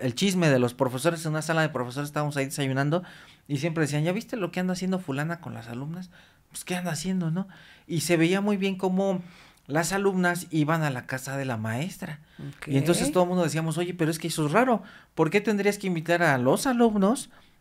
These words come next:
Speaker 1: a tu casa?". Como que ya no es algo muy normal. Y viendo el perfil de esta maestra, era una persona que, digo, alguien va a decir: "No, tiene nada que ver",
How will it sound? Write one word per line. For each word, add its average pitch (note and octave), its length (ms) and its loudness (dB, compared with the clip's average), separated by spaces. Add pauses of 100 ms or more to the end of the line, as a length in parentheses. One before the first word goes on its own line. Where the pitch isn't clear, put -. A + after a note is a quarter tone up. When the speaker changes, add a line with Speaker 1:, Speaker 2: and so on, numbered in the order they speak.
Speaker 1:
a - 220 -6
tu C3 180 2
casa?". B3 500 4 (500)
Como C#3+ 240 0
que D3 120 2
ya D#3+ 140 6
no G3+ 120 2
es G#3 120 0
algo F#3 220 4
muy F3+ 180 4
normal. E3+ 500 2
Y D#3 120 0
viendo G#3 260 2
el C#4+ 100 0
perfil F3+ 380 0
de F#3 80 -2
esta F#3 200 -2
maestra, D3+ 500 -2 (1000)
era D3+ 200 6
una F#3+ 200 4
persona D#3+ 400 2
que, B2 640 -2 (360)
digo, D3 420 0 (280)
alguien D#3+ 340 2
va C#3+ 40 6
a C#3+ 40 6
decir: D#3+ 260 2
"No, G3+ 220 8
tiene F#3+ 220 0
nada F3+ 120 2
que E3+ 80 -2
ver", E3+ 160 2